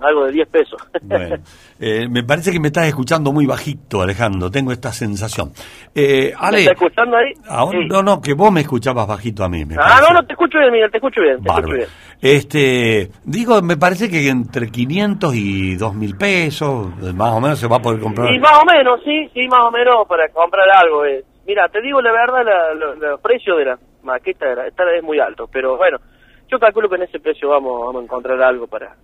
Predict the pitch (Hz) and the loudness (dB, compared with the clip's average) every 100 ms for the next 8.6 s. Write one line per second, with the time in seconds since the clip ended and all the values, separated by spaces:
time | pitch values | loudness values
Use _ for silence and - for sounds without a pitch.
0 | - - 113 117 107 _ - 101 - - | -20 -18 -12 -12 -12 _ -12 -8 -8 -12
1 | - - - 135 131 113 147 165 233 233 | -20 -10 0 2 2 -2 0 2 2 2
2 | 220 190 165 143 147 120 147 139 151 190 | 2 4 4 2 -2 0 0 2 2 2
3 | 208 202 185 156 175 208 202 196 190 151 | 2 4 2 2 2 0 0 2 2 2
4 | 127 127 127 147 208 208 208 202 - _ | 2 2 2 0 0 0 0 -4 -20 _
5 | _ _ _ _ _ _ _ _ - 233 | _ _ _ _ _ _ _ _ -4 2
6 | 214 240 240 226 240 214 160 - 180 185 | 2 4 2 2 2 -2 -4 -4 -4 0
7 | 165 143 131 127 123 156 135 120 143 - | 0 2 0 -2 -4 -4 -4 -2 -4 -4
8 | 131 117 113 - 127 104 | -8 -8 -12 -10 -12 -12